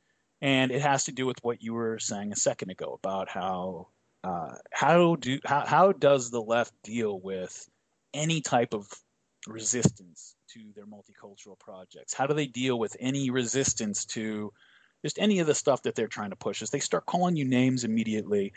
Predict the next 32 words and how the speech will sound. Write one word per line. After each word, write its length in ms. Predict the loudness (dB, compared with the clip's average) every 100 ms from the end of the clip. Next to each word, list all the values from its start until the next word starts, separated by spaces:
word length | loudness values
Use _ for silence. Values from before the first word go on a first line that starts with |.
| -16 -20 0
and 200 | 4 6
they 140 | 4
really 640 | 2 2 2 4 2 0 -4 _
work 360 | -2 2 2 0
hard 400 | 2 4 4 0
to 100 | -4
try 240 | 2 2
to 120 | 2
drive 580 | -2 0 2 6 6 4
that 220 | 2 0
kind 220 | -2 -2 -2
of 80 |
thinking 400 | -2 -4 -2 -4 -2
underground 640 | 0 0 -4 -4 -4 -4
altogether. 640 | 0 0 -2 -2 -2 -4 -4
I 80 | 2
mean, 340 | 4 6 4
you 120 | 2
come 340 | 2 4 4 4
to 120 | 0
the 80 | 0
United 360 | 4 4 4
States 360 | 2 2 2 0
today, 380 | -4 -6 -6 -12 _ _ _ _ _ -20 -20 _ _
and, 760 | -2 2 2 2 0 0 -2 -6 -10 _ _ _ _ _ _ _ _ _
uh, 40 | -12 -10 -12 -14 -4
you 100 | -2
know, 200 | 0 2
it 100 | 4
is 160 | 4 4
all 320 | 6 8 6
but 400 | 4 4 4